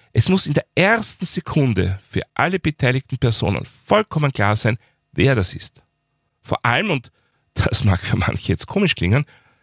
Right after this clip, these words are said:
für die verantwortliche Person selbst. Ich habe Situationen erlebt, in denen auf operativer Ebene aufgrund vorbereiteter und geübter Checklisten innerhalb von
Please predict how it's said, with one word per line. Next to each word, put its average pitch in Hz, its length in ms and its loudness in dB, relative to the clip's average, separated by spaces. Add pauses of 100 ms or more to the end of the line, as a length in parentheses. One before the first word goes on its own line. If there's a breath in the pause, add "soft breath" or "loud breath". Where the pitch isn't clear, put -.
(160 soft breath)
für - 180 0
die 107 140 4
verantwortliche 123 960 0
Person 92 580 -2
selbst. - 640 -2 (960)
Ich 117 100 4
habe 208 120 4
Situationen 165 640 0
erlebt, 151 440 -2
in 113 100 -12
denen 110 280 2
auf 95 160 -2
operativer - 680 0
Ebene 147 380 2
aufgrund - 300 -2
vorbereiteter - 760 0
und 90 100 -2
geübter 147 340 -2
Checklisten - 560 -2 (440 loud breath)
innerhalb 139 320 4
von 135 200 0